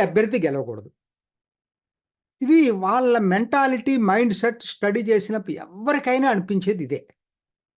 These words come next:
So, కాబట్టి ఆ ఆలోచన ధోరణితోనే రేవంత్ రెడ్డి ఇలా మాట్లాడా, పబ్లిక్ కూడా సంకేతం ఇచ్చాడా,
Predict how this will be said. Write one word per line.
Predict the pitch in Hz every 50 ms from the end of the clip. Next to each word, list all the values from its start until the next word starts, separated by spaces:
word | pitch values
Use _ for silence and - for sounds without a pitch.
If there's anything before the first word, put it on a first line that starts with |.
| _ _ _ _ _ _ _ _ _ _ _ _ _ - -
So, | - 262 269 269 -
కాబట్టి | 202 214 226 277 269 269 - 294 247 - - _ _ _ _ _ -
ఆ | 139 147 165 202 240 269 285 294 285 277 247 214 220
ఆలోచన | 247 269 285 302 311 311 302 - 277 277 277 285 269 269 247 196 175
ధోరణితోనే | 175 208 240 254 262 262 254 247 262 247 240 240 240 269 311 311 262
రేవంత్ | 220 220 233 233 240 240 233 233 - 226 220
రెడ్డి | 220 202 208 269 262 233
ఇలా | 196 196 196 196 180 170
మాట్లాడా, | 180 196 196 - 214 208 202 180 185 180 175 175 202 226 240 196 127 - - _ _ _ _ _ _ _ _ _ _ -
పబ్లిక్ | 180 196 185 190 240 247 262 254 - - -
కూడా | 240 233 254 247 - -
సంకేతం | 202 208 220 202 254 247 240 240 220 208 208
ఇచ్చాడా, | 180 185 - 208 196 180 190 208